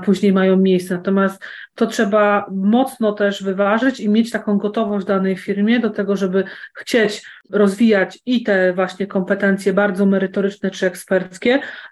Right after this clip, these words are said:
ale też tą otwartość właśnie na to, czego ludzie potrzebują. Te pytania, badania opinii, jakieś badania pulsowe,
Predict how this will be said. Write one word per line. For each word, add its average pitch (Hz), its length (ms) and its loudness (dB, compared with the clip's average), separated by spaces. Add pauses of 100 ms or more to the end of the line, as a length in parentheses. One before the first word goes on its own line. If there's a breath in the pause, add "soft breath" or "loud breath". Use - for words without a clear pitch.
ale 202 200 2
też 226 220 0
tą 196 200 2
otwartość 190 560 -4
właśnie 185 440 -2
na 185 140 0
to, 190 200 0 (200 loud breath)
czego 202 240 2
ludzie 208 260 4
potrzebują. 180 640 -2
Te 214 100 -4
pytania, 208 760 0 (180 loud breath)
badania 214 400 4
opinii, 226 400 4
jakieś 185 280 0
badania 214 380 2
pulsowe, 196 640 0